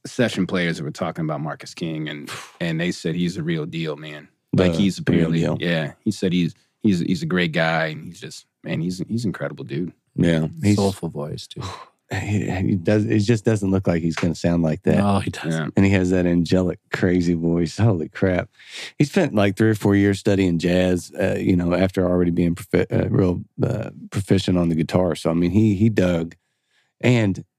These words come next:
Speaker 3: You can tell he's a
Speaker 2: grandfather,
Speaker 3: student.
Speaker 2: it's his grandfather's Gibson, that three thirty-five.
Speaker 1: Oh, really?
Speaker 2: That's a, you know, seventy-year-old guitar. It's his grandfather's, and, and then it was his dad's, and,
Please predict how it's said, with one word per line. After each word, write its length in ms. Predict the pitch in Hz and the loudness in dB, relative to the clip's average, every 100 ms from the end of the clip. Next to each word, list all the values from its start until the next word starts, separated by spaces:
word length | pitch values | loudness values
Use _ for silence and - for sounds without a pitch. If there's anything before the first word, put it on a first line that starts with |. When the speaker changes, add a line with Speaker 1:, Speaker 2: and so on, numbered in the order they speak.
| _ | _
Speaker 3:
You 100 | - 104 | -6 0
can 80 | |
tell 80 | 107 | 4
he's 80 | 113 | 4
a 80 | 90 | 2
Speaker 2:
grandfather, 360 | 101 101 98 98 | 2 2 2 0
Speaker 3:
student. 340 | 82 78 78 | -2 -6 -4
Speaker 2:
it's 100 | 131 | -2
his 140 | 131 101 | 0 0
grandfather's 840 | - 101 107 92 85 80 80 - _ - | 2 2 2 0 -2 -2 -6 -12 _ 0
Gibson, 460 | 98 90 - - - | 0 2 -2 -2 -2
that 180 | 92 92 | 0 2
three 140 | 104 101 | 2 2
thirty-five. 560 | 104 90 95 95 101 98 | 2 2 2 2 0 0
Speaker 1:
Oh, 160 | 92 87 | -2 -2
really? 340 | 78 87 82 - | -2 -2 -2 -2
Speaker 2:
That's 220 | 95 110 | -2 2
a, 200 | 92 87 | 2 0
you 140 | - 95 | 0 2
know, 160 | 85 | 2
seventy-year-old 800 | 82 - - 95 90 85 87 82 | -2 -8 -2 0 2 2 0 0
guitar. 300 | 87 - 92 | -2 0 0
It's 120 | 90 | 0
his 100 | - | -4
grandfather's, 640 | - 90 87 - - - - | 0 0 2 -2 -4 -8 -4
and, 160 | 104 | -2
and 160 | 98 87 | 0 2
then 140 | 92 | 2
it 20 | 90 | 2
was 140 | 82 | 0
his 120 | 85 | -2
dad's, 360 | 80 87 82 82 | 0 0 0 0
and, 160 | 78 | -2